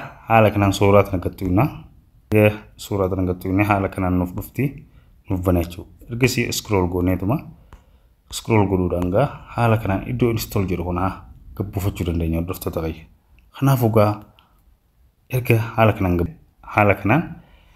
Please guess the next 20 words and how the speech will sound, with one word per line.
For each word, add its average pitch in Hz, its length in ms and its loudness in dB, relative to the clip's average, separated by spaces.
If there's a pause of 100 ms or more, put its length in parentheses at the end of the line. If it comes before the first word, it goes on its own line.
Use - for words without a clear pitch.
(300)
setting 98 420 2
isaa 92 220 -2
seennee 101 360 2 (360)
maal 98 180 -2
godhuu 98 200 -2
qabna? 110 220 0 (480)
Language 95 440 4
kan 101 200 2
jedhu 120 180 6 (1200)
Ingiliffa 98 340 2
irratti 92 160 -2
deeffannee 101 340 -2
kan 95 160 0
dura 117 160 4 (1600)
native 117 320 2
language 120 360 6
kan 120 160 4
jedhu 120 140 4
immoo 135 280 6
afaan - 260 -8